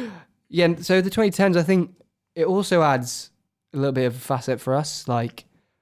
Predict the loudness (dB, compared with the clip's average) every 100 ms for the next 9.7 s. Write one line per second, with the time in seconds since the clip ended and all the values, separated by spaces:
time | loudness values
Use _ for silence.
0 | _ _ _ _ 0 4 6 6 4 4
1 | 2 0 -4 -10 -20 -20 _ -2 2 4
2 | 4 2 0 -2 0 0 0 0 -2 0
3 | 0 0 0 0 0 2 0 0 0 0
4 | 0 2 2 2 -2 -6 -2 0 0 -2
5 | -6 _ _ _ _ _ -4 -4 -6 -18
6 | _ _ _ _ _ -2 2 4 4 4
7 | 2 2 2 0 0 0 2 0 -2 -2
8 | 2 2 2 2 2 0 -2 0 -2 -2
9 | -2 0 0 0 0 0 -2